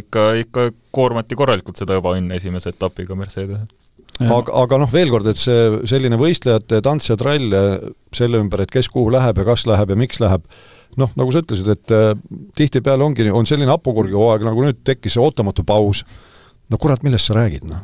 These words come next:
Speaker 3: No tõesti ei ole teemat, kõik on vait ka nagu sukad, no, aga mõtleme siis midagi välja. Pane, laseme linnuks lendu, äkki,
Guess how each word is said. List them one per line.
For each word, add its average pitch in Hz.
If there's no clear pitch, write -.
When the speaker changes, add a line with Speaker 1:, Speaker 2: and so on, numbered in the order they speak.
Speaker 3:
No -
tõesti 143
ei 98
ole 92
teemat, 107
kõik 139
on 107
vait 123
ka 117
nagu 95
sukad, 101
no, 95
aga 147
mõtleme 156
siis 135
midagi 123
välja. 113
Pane, 208
laseme 190
linnuks 165
lendu, 131
äkki, 175